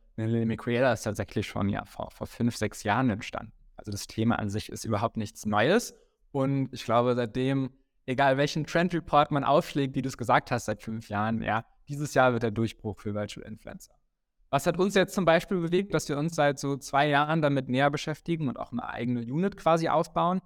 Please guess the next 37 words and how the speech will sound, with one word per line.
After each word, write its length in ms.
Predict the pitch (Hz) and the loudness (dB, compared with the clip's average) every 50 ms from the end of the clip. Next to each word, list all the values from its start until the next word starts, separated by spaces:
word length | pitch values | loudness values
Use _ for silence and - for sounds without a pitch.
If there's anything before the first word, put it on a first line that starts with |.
| _ _ _ _ _ _ | _ _ _ _ _ _
ist 160 | - 196 196 | -2 -2 0
tatsächlich 500 | - 190 - 165 165 165 - 170 - 156 | 2 2 2 2 0 0 0 -2 -4 -2
wirklich, 560 | - 147 - - - 127 127 120 131 127 - - _ _ _ _ _ _ _ | 0 0 0 0 0 0 0 0 -2 -4 -6 -12 _ _ _ _ _ _ _
dass 180 | - 117 - | -12 -8 -4
wir 80 | - 147 | -2 0
merken, 640 | 135 139 147 156 180 175 - 139 139 139 135 135 139 - _ _ _ _ _ _ _ _ _ - | 2 2 4 2 2 0 -2 -2 -2 -2 -2 -4 -6 -12 _ _ _ _ _ _ _ _ _ 0
ähm, 420 | 135 120 123 123 123 123 127 127 - _ _ | 2 4 4 4 2 2 0 -2 -6 _ _
dass 160 | - 123 - | -4 -4 -4
es 100 | 131 - | -6 -8
technologo-, 600 | - - 139 - - 139 135 120 117 165 165 160 | -8 -6 -6 -4 -2 0 0 2 2 2 0 0
technologisch 760 | 170 165 165 - - - - 123 131 160 170 147 120 - - - - | -2 -4 -10 -12 -10 -6 -4 -2 0 0 0 0 -2 -4 -4 -6 -4
immer 220 | 127 123 120 - | -2 -2 0 0
einfacher 440 | - 120 131 - - 170 - 190 185 - | 0 -2 -2 -2 -4 -4 -2 -2 -4 -2
wird, 300 | 165 185 208 240 - - _ _ _ | -2 -2 -2 -2 -4 -8 _ _ _
solche 340 | 117 123 135 143 - 143 143 | 0 2 2 2 2 0 -2
Charaktere 560 | - - - 131 131 - - - 139 135 120 | -2 -2 0 0 0 0 -2 -2 -2 -2 0
umzusetzen. 800 | - - 139 156 - - 117 98 - - - - - - - - _ _ _ _ _ _ _ _ | 0 0 0 0 0 0 -4 -6 -6 -8 -8 -14 -20 -20 -20 -20 _ _ _ _ _ _ _ _
Weil 100 | 117 120 | 0 0
ich 80 | 120 - | 2 4
glaube, 220 | 139 143 139 143 | 2 2 2 2
die 80 | 135 123 | 0 -2
ganzen 260 | 131 131 - 131 113 | -2 -2 -4 -6 -10
Vorteile, 640 | - - - 165 190 - - - 110 110 110 107 | -2 2 4 4 4 4 2 0 0 0 0 -2
die 100 | 101 110 | -4 -6
es 120 | 107 - - | -6 -8 -8
irgendwie 280 | 113 107 107 104 101 | -10 -8 -8 -8 -8
gibt, 320 | - - - _ - - - _ _ | -8 -8 -10 _ -16 -20 -20 _ _
ja, 240 | - 104 107 135 139 - - | -6 -4 -4 -4 -4 -6 -4
einen, 220 | - 113 107 104 107 | -2 -2 0 0 -2
einen 160 | 110 117 - - | -4 -6 -6 -2
eigenen 440 | 110 120 143 143 139 127 120 113 | 2 2 4 4 4 2 2 0
Charakter 480 | - - - 131 135 139 131 117 107 - | -2 0 2 4 4 4 4 0 -4 -4
zu 200 | - - 110 - | -6 -8 -10 -6
haben, 360 | - 110 - - - - 85 | -6 -6 -6 -6 -8 -10 -6
den 140 | 85 113 107 | -4 -4 -2
man 120 | 110 107 | -4 -4
quasi 460 | - - - 110 107 101 110 110 101 | -4 -2 0 0 0 0 -2 -4 -6